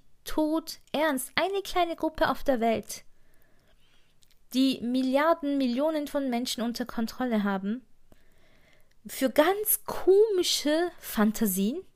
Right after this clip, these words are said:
die Baal anbeten, Bilzebub, Satan anbeten und dafür alles tun, alles tun, ja, alles tun, die tiefste Form der Degeneration herbeiführen, aber sich als Leute ausgeben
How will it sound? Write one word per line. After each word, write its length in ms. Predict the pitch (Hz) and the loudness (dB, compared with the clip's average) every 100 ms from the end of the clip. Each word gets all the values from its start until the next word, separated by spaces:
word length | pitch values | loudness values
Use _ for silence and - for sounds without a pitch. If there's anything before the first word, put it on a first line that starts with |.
| - _ - _ - - - | -20 _ -20 _ -20 -20 -4
die 100 | 240 | 0
Baal 500 | 202 254 277 330 302 - | 4 6 6 6 4 2
anbeten, 640 | 196 190 190 185 - 220 | 0 0 0 -2 -2 -4
Bilzebub, 760 | 202 311 302 233 208 196 208 - - | 0 -2 0 0 0 0 -2 -4 -8
Satan 540 | 196 208 285 285 233 196 | -2 2 2 2 -2 0
anbeten 680 | 190 185 185 - 202 247 - - _ | -2 0 -4 -4 -6 -6 -6 -20 _
und 200 | - 202 | -4 2
dafür 280 | 220 247 - - | 2 2 0 6
alles 480 | 254 415 381 - - | 8 8 6 0 -6
tun, 340 | 190 190 240 - - | -4 -4 -4 -10 2
alles 580 | 202 226 220 196 - - | 6 8 6 4 0 -10
tun, 420 | - 170 185 277 - | -10 -6 -4 -6 -8
ja, 280 | 185 196 254 - _ _ - | -4 -2 -4 -10 _ _ -2
alles 720 | 214 233 226 208 208 214 - | 2 4 4 4 4 0 -10
tun, 420 | - 185 185 285 - - - - - - - - | -8 -6 -4 -6 -12 -20 -20 -20 -20 -20 -20 -4
die 320 | 233 240 220 | 2 2 0
tiefste 600 | - 294 392 466 - - 349 | -2 0 2 0 -2 0 2
Form 280 | 294 277 | 2 4
der 120 | 254 208 | 4 4
Degeneration 800 | 226 233 220 208 208 - 208 | 2 2 2 0 -2 -2 0
herbeiführen, 720 | 190 196 180 190 - 214 269 - - - - - | 0 -2 -2 -4 -4 -4 -4 -6 -18 -20 -20 0
aber 220 | 208 226 254 | 4 6 4
sich 260 | 247 - | 2 0
als 220 | 220 220 | 0 2
Leute 380 | 220 233 247 - | 2 2 2 -2
ausgeben 800 | 220 226 - 220 208 208 214 220 | -2 -2 -4 -4 -2 0 -2 -4